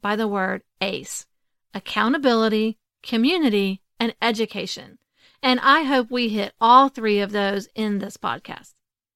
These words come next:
Accountability is often the missing piece of your puzzle.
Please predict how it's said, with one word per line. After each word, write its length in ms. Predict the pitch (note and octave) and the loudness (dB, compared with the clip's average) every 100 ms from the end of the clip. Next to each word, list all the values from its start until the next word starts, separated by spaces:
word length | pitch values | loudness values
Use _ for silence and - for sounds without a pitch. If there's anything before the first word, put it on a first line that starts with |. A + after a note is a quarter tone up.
| _ _ _ _ _ - | _ _ _ _ _ -6
Accountability 920 | B3+ - D4 F4 F4 B3+ A3+ A3 A3 | -6 -2 -2 0 2 2 2 2 0
is 340 | G#3+ A#3 A#3+ A3+ - | -2 -2 -2 -2 0
often 400 | A#3 C4 C#4+ C4+ | 0 0 0 2
the 100 | A#3 | 2
missing 460 | G3 G3 A3+ C4 | 0 -2 0 0
piece 320 | A#3+ A3+ G#3+ - | 0 0 -2 -4
of 140 | G#3+ | -12
your 140 | A3+ - | -12 -8
puzzle. 480 | A3 G3+ - - | -6 -6 -8 -16